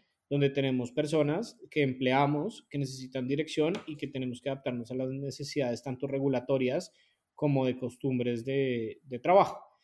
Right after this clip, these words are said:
Em, y en esos dos aspectos creo que es bien importante tener equipos locales. Ahora,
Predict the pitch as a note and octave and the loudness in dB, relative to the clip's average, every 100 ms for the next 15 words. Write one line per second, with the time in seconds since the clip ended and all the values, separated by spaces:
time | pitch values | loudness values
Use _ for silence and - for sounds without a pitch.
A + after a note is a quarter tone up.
0 | _ _ - D3+ C3+ C3+ C3 - _ D#3+ | _ _ 2 4 4 2 -2 -8 _ 6
1 | D#3+ D3 D3 D#3 D3 D#3 D3 - D3 - | 8 8 4 0 2 2 2 0 -4 0
2 | D#3 D#3 F3 E3+ C#3+ C3+ B2+ C3 B2+ C3+ | -2 0 -4 -2 -2 -2 -2 -2 -2 -4
3 | C3 A#2+ A2 B2 A#2 - A#2+ A#2+ A#2 A2+ | -4 -8 -8 -8 -8 -10 -12 -8 -8 -8
4 | C3+ C3 D#3+ E3 - - _ _ _ _ | -8 -2 2 0 -2 -14 _ _ _ _
5 | _ D#3+ D3+ D3 A2 - | _ 8 10 10 4 -4